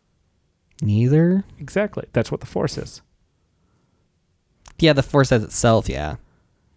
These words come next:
Speaker 2: And that's why what you do with it and what it, that doesn't mean, you know, that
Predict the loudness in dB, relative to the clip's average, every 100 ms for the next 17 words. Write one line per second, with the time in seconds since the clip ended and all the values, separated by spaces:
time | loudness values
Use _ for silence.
0 | _ 2 2 2 4 4 0 _ _ _
1 | 0 2 -2 0 2 2 2 0 0 2
2 | -2 0 0 0 -2 -6 -6 -6 -6 -14
3 | -20 _ _ _ -2 -2